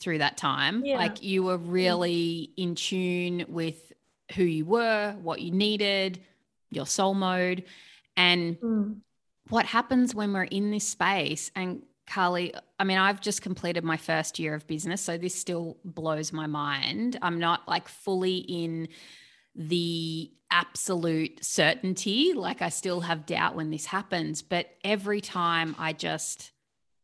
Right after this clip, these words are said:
Speaker 1: trust myself, go hundred percent in on myself, like, just love myself sick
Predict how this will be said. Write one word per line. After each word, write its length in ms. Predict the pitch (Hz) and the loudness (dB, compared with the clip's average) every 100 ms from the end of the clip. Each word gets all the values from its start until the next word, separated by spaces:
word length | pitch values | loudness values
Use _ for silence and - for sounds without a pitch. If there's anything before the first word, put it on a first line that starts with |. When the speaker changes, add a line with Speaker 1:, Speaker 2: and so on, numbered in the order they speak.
| - | -12
Speaker 1:
trust 340 | - 170 - | -2 -2 -2
myself, 840 | 165 156 - 156 151 151 147 - - _ _ _ _ _ - | -6 -4 -2 -2 -2 -4 -8 -16 -20 _ _ _ _ _ 0
go 260 | 170 160 | 2 2
hundred 460 | 156 - 180 175 170 | 0 -4 -4 -4 -6
percent 400 | 165 - 165 156 | -6 -4 -4 -4
in 160 | 165 | -6
on 100 | 160 | -6
myself, 800 | 170 160 - 165 156 156 156 - | -4 -4 -2 -2 0 -2 -6 -8
like, 300 | - 156 151 | -4 -4 -4
just 320 | - 165 - - | -6 -4 -4 -6
love 340 | 160 170 160 | -2 0 0
myself 420 | 156 - 156 151 | -2 -2 -4 -4
sick 560 | - - 175 170 - | -4 -2 -2 -4 -12